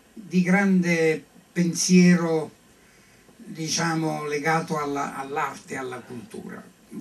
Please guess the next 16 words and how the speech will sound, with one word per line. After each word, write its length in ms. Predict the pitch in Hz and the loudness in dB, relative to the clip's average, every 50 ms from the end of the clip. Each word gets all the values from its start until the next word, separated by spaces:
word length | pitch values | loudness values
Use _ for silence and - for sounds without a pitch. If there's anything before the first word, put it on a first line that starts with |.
| - - - - - - - - - - - - | -14 -14 -14 -14 -14 -10 -10 -8 -8 -8 -10 -12
Florestano, 840 | - - - 165 170 170 185 180 180 - 220 214 196 180 165 156 - | -16 -14 -12 -10 -6 -2 0 -2 0 2 0 2 2 2 0 0 -4
quando 420 | - 170 180 185 175 165 160 160 | -2 2 4 4 4 4 2 0
io 280 | 175 175 165 156 147 143 | 0 0 0 0 -4 -6
gli 160 | 139 135 135 | -6 -6 -6
ho 180 | 151 151 - - | -6 -8 -8 -10
chiesto 680 | - - - 185 185 - - - - - - - - - - - _ _ _ _ _ _ - _ _ - - - _ _ - - _ - - _ - | -10 -2 2 2 2 2 0 -8 -12 -12 -16 -20 -20 -20 -20 -20 _ _ _ _ _ _ -20 _ _ -20 -20 -20 _ _ -20 -20 _ -20 -20 _ -20
di 240 | - 185 - 151 160 | -18 -16 -10 -10 -2
venire 580 | 165 175 180 185 185 180 175 - 139 - - - | 2 6 8 10 10 8 6 4 2 -4 -6 -8
a 120 | - 151 | -8 -10
dire 460 | 151 - 180 180 151 131 - - - - _ _ _ - | -4 4 4 4 4 4 -2 -8 -10 -10 _ _ _ 0
una 460 | 247 269 277 233 208 175 160 - - - | 4 6 6 6 6 4 2 0 -4 -16
battuta 760 | - 165 151 156 - - - 170 127 110 - - - - - _ _ _ _ _ _ - _ - - - - _ _ _ _ - - - - | -16 -8 -8 -8 -8 -6 -10 -10 -10 -10 -10 -12 -14 -14 -14 _ _ _ _ _ _ -20 _ -20 -20 -20 -20 _ _ _ _ -20 -20 -16 -12
in 160 | 156 147 147 | -8 -2 2
un 140 | 165 175 160 | 4 4 4
mio 220 | 151 151 156 151 - | 2 0 -2 -4 -4
film, 600 | - 156 143 - 127 - - - 160 180 - | -4 -4 -2 0 0 0 -2 -2 -2 -4 -4